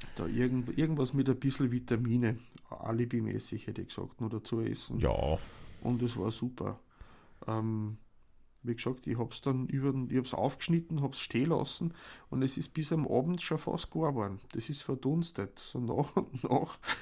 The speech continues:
Speaker 1: sind da Heinzelmännchen vorbeikommen und haben sie immer wieder Stücke
Speaker 2: <laughs>
Speaker 1: runtergeschnitten.
Speaker 2: Komisch.
Speaker 1: Ähm, also hat schon passt, würde ich sagen.
Speaker 2: Denke auch, ja. <laughs>
Speaker 1: Man kann natürlich sowas dann verfeinern und abwandeln, wie man will. Ich hab schon gesehen, Varianten mit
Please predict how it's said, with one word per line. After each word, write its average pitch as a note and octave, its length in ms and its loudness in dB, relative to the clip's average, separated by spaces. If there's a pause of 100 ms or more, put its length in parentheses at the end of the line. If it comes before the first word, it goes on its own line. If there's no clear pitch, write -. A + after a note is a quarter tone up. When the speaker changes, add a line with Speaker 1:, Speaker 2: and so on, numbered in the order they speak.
(240)
Speaker 1:
sind B2 200 0
da C3 140 0
Heinzelmännchen C3 1000 0
vorbeikommen B2 600 0
und B2+ 100 2
haben B2 140 0
sie B2+ 120 -2
immer C#3 160 4
wieder C#3 180 2
Stücke C#3 360 8
Speaker 2:
<laughs> - 40 6
Speaker 1:
runtergeschnitten. D3+ 580 2
Speaker 2:
Komisch. F#2 560 0
Speaker 1:
Ähm, D#3 240 0 (100)
also - 320 2
hat C#3+ 200 2
schon G3+ 140 0
passt, - 340 -4
würde - 200 -2
ich - 60 -8
sagen. - 200 -8 (140)
Speaker 2:
Denke G2 400 6
auch, C#3+ 100 10
ja. G2+ 320 12
<laughs> - 1200 8
Speaker 1:
Man A#2+ 300 2
kann A#2 260 2
natürlich C#3 460 2
sowas A#2+ 480 0
dann A2+ 160 0
verfeinern B2 680 0
und A#2+ 220 0
abwandeln, A#2+ 560 0
wie A#2+ 100 4
man A2+ 220 2
will. C3 280 4
Ich A#2+ 60 4
hab A2+ 120 0
schon - 140 -6
gesehen, A#2 320 0
Varianten A#2 680 0
mit A2+ 200 -2